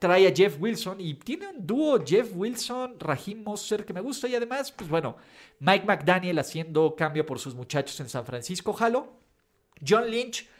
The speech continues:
recuperó un pick de quinta ronda de los que va a dar por Christian McCaffrey y San Francisco lo ha hecho muy bien en el draft,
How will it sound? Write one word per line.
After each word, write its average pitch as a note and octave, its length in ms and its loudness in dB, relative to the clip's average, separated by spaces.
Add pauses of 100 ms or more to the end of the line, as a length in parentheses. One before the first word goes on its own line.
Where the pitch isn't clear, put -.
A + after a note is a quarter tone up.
(200)
recuperó E3 440 4
un G3+ 100 -2
pick A#3 340 2
de C#3+ 160 -2
quinta F#3+ 300 0
ronda F#3+ 460 2
de D#3 100 4
los C3 200 -2
que C#3 100 -6
va C3+ 80 2
a C#3+ 40 4
dar C#3+ 140 2
por B2 140 -6
Christian C#3+ 340 -4
McCaffrey F3+ 420 0
y D#3+ 60 -10
San F#3 180 -6
Francisco G3+ 440 -8
lo B3 60 -2
ha - 20 -4
hecho A#3+ 160 -6 (140)
muy A3 180 -6
bien E3 240 -6
en G#2 100 -14
el G#2+ 100 -12
draft, A2 300 -4